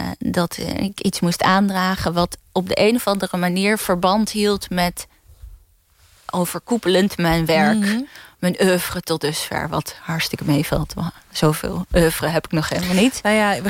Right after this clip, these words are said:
Speaker 2: ik wilde zo meteen eventjes, eh, eindigen met waar we deze documentaire kunnen vinden. Want als je hem niet hebt gezien, is het echt zeker de moeite waard. En hij heeft ook redelijk wat prijzen gewonnen. V P R O,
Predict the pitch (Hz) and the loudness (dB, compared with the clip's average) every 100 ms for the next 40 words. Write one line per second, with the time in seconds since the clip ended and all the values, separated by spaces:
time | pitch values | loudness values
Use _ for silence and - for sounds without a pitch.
0 | - 190 - 202 196 180 190 185 185 180 | -4 -6 -2 0 2 2 2 2 2 2
1 | 170 - 180 156 160 - 170 180 165 170 | 0 -2 -4 -2 -2 2 2 2 2 0
2 | 160 165 170 170 202 - 175 - 165 160 | 2 2 4 4 2 0 -6 -6 -6 -2
3 | 156 160 - 160 - 160 156 - 170 175 | 0 0 0 -2 0 0 0 0 0 2
4 | 180 - - 170 - - 170 170 165 - | 2 0 -2 -2 -2 -2 0 0 0 -4
5 | - - - 190 190 185 180 175 165 160 | -4 -4 2 2 2 2 2 2 0 0
6 | 185 156 - 165 170 - 175 185 180 190 | 0 0 -2 -2 -2 0 2 2 2 0
7 | - - - - 170 170 196 208 180 180 | -2 -12 -16 -8 -6 0 2 2 0 -4
8 | - 170 190 208 - 208 208 226 320 - | -4 0 0 -2 -6 -4 -2 -4 -6 -20
9 | - - - 196 190 190 185 | -20 -10 0 0 2 4 4